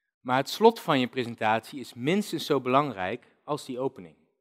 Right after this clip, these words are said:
En dit college zal ik jullie uitleggen hoe een goed slot van een presentatie ervoor kan zorgen dat het publiek je boodschap beter onthoudt. Hoe dat werkt,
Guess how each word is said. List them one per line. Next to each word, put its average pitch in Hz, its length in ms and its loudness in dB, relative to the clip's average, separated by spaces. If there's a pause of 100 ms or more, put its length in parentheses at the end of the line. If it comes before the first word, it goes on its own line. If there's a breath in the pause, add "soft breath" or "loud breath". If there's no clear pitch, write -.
(720)
En 123 180 -4
dit 185 160 6
college 165 400 8
zal 143 140 4
ik 135 120 0
jullie 117 200 0
uitleggen 143 440 0
hoe 131 180 -2
een 104 80 -8
goed 226 240 -4
slot 180 280 -4
van 156 140 -10
een 127 100 -6
presentatie 123 680 -4
ervoor 143 240 -2
kan 117 220 -8
zorgen 170 520 -2
dat 151 140 -10
het 131 120 -16
publiek 127 380 -8
je 110 120 -12
boodschap 120 500 -8 (140)
beter 117 340 -2
onthoudt. 92 560 -12 (680)
Hoe 202 200 0
dat 226 280 8
werkt, 143 540 0